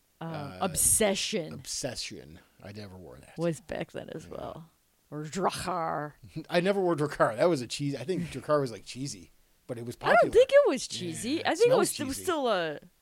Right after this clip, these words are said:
Speaker 1: an expensive cologne, if you
Speaker 2: Yeah,
Speaker 1: will. It
Speaker 2: you get the
Speaker 1: wasn't like,
Speaker 2: Rite
Speaker 1: you
Speaker 2: Aid
Speaker 1: know, the one you
Speaker 2: knockoffs.
Speaker 1: found, yeah, <laughs> that you buy down at C V S.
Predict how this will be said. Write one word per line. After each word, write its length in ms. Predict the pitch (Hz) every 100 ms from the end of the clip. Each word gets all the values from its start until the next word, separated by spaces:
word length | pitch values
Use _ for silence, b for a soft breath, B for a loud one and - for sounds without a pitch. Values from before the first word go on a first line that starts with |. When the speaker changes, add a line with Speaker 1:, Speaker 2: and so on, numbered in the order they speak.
| _ _ -
Speaker 1:
an 100 | 196
expensive 760 | - - - 226 294 185 160
cologne, 400 | - 156 143 -
if 160 | - 110
you 80 | -
Speaker 2:
Yeah, 60 |
Speaker 1:
will. 40 | -
It 80 | 143
Speaker 2:
you 40 |
get 20 | 160
the 60 |
Speaker 1:
wasn't 320 | 180 175 180
like, 120 | 185 180
Speaker 2:
Rite 80 |
Speaker 1:
you 120 | 120 208
Speaker 2:
Aid 60 |
Speaker 1:
know, 100 | 185
the 120 | 180 196
one 200 | 208 202
you 80 |
Speaker 2:
knockoffs. 180 | 208 254
Speaker 1:
found, 120 | 240 240
yeah, 220 | 220 233
<laughs> 380 | 254 - 403 262
that 160 | 254
you 60 | 196
buy 180 | 226 220
down 140 | 254
at 100 | 220
C 240 | - 240
V 180 | 226 226
S. 500 | 185 220 - - -